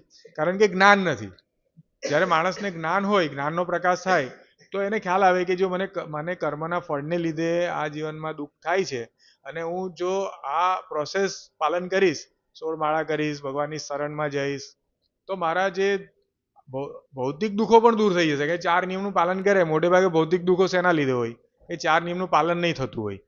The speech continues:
કારણ કે આપણા બધા પૈસા જે છે એ વ્યાભિચાર, જુગાર, નશામાં વ્યપ-, વપરાતા હોય,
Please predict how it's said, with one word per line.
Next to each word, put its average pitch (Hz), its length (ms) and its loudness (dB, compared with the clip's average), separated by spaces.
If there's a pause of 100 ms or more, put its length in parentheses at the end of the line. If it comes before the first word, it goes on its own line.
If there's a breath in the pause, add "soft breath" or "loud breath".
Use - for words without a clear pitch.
(300 soft breath)
કારણ 143 140 0
કે 170 80 0
આપણા 165 300 4
બધા 147 300 0
પૈસા 165 360 0
જે 175 180 2
છે 143 460 0 (220)
એ 165 400 -2
વ્યાભિચાર, 147 840 0 (320)
જુગાર, 147 720 2
નશામાં 147 720 -4 (320)
વ્યપ-, 143 420 2
વપરાતા 135 420 6
હોય, 101 140 -4